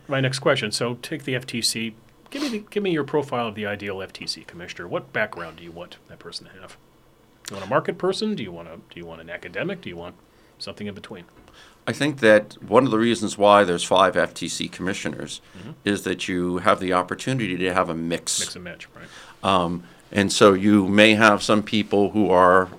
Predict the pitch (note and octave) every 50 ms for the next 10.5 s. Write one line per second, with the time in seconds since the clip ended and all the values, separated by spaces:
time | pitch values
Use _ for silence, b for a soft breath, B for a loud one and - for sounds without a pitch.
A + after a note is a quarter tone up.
0 | - - F#2 F#2 E2+ E2+ F2 E2+ - - - - _ _ - F#2 G2+ A#2 D3+ F#3
1 | G3 - - - - _ _ _ - A2 G#2 A2+ D3 B B B - - D#2 E2
2 | E2+ F#2 F#2+ F#2+ G2 F#2 F2 - F#2+ E2+ - G#2+ F2+ - F2 F2 F2 F#2 F2+ E2
3 | D#2 D2 D2 - - C3+ D#3+ E3+ D#3+ D#3+ - - - - - - b b b b
4 | b b b b _ F2 E2 E2 F2 F#2 F#2+ G2+ G2 G2 F#2+ - - F#2+ F2 F2
5 | - G#2 - - F#2+ F#2 F#2+ F#2 F2+ F2+ F#2 F2+ F2+ F2+ D#2+ F#2 F#2+ F2+ F2+ F2+
6 | F2 F2 F2+ F2+ F2 F2 - - - F#2 F2+ F2 E2+ E2+ E2+ E2+ E2+ E2 D#2+ B
7 | B B B B B B _ - - E2+ E2 D#2+ D#2+ E2 E2 F2 F2 F2 - _
8 | _ - - _ - G2 F#2 G2+ G#2 G2+ F2+ - - A2 G#2+ G2+ - A2 G#2+ G#2
9 | - G#2 G2+ F#2+ F#2 F2 - - G2+ F2+ E2+ E2 - G2+ F#2 F2 F2 E2 F2 G2+
10 | A#2+ - - D#3 - - - G#3 -